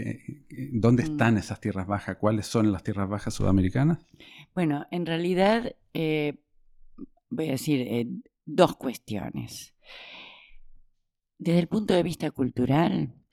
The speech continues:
Speaker 2: en Sudamérica fueron privilegiadas las tierras altas.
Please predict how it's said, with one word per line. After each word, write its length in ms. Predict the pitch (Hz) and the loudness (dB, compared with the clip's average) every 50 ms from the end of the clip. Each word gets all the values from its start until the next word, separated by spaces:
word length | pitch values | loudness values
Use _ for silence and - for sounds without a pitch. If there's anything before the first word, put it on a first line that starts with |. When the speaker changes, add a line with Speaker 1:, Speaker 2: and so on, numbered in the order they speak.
| _ | _
Speaker 2:
en 140 | - 139 135 | -4 -4 -4
Sudamérica 960 | 123 - 147 143 127 123 113 123 139 156 160 160 135 - - - 113 110 - _ _ _ _ - - - - - _ | -4 -2 0 2 2 2 2 2 4 2 2 2 0 -6 -8 -12 -12 -12 -14 _ _ _ _ -20 -20 -20 -20 -20 _
fueron 580 | - - - - 175 170 165 165 160 156 151 _ _ _ - | -18 -12 -4 -2 0 2 2 2 0 -2 -6 _ _ _ -6
privilegiadas 880 | - - 175 165 185 170 143 131 117 - - 147 143 143 147 156 160 143 | -6 -4 -2 0 0 0 0 -2 -6 -4 -2 0 0 0 0 0 -2 -4
las 180 | 143 127 - | -6 -8 -8
tierras 440 | - - 120 113 - - 113 - - | -6 -4 -4 -4 -4 -6 -8 -8 -8
altas. 720 | - - - - - - - - - - - - - _ | -10 -10 -10 -12 -16 -18 -18 -18 -16 -18 -18 -20 -20 _